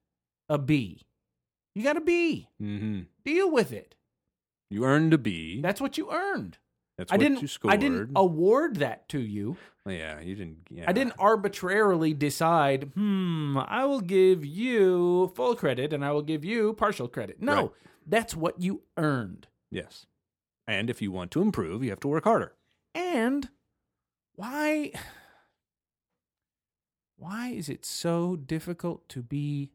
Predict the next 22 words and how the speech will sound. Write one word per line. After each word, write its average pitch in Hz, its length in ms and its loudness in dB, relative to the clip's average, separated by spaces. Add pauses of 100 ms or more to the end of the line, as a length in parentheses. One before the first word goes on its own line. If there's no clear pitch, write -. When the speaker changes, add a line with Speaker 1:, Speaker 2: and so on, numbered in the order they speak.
(320)
Speaker 1:
average? - 640 -14 (640)
Why 202 220 0
is 208 180 0
that 180 220 -2
the 151 60 0
worst 131 380 0
thing 127 200 -6
in 113 80 -4
the 101 80 -4
world? 95 400 -16 (260)
Speaker 2:
Hmm. 101 140 -10 (580)
Speaker 1:
You 175 100 -4
can't 180 200 -2
be 147 140 0
average 110 420 -4
anymore. 98 400 -12 (140)
That's - 160 -2
what 233 80 -4
a 175 40 -2
C 302 300 -6 (140)
is. - 260 -10 (600)
Speaker 2:
True. 107 300 -2